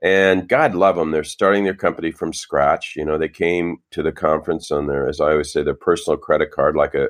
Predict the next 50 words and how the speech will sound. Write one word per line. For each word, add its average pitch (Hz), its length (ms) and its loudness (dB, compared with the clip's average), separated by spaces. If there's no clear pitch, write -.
everyday 76 340 0
realtor 80 360 0
does, 69 340 -4
and 87 380 2
no 90 160 4
corporate, 87 500 0
you 82 140 -4
know, 76 380 -2
expense 80 500 -6
account. 73 440 -6
And, 92 480 2
uh, 90 140 4
they 98 140 2
get 104 200 0
up 90 180 2
there 90 200 2
and 92 120 0
they're 82 100 0
nervous 92 380 -2
as 92 160 -8
hell. 80 260 2
They 82 120 0
always 85 360 0
have, 82 280 2
you 82 80 -4
know, 78 140 0
their 78 140 0
hands 82 240 -2
are 82 80 -2
cold 82 340 0
or 76 120 0
they're 76 120 -4
sweaty, 82 520 0
and, 73 440 -4
uh, 71 260 -2
we 80 160 -6
coach 85 400 0
'em 82 160 0
and 73 140 -2
encourage 85 560 2
them. 78 360 0
And 95 120 4
I 98 80 4
had 104 280 4
a 101 60 0
case 98 400 2
where, 85 240 4
you 87 140 -2
know, 78 160 0
I, 82 140 -2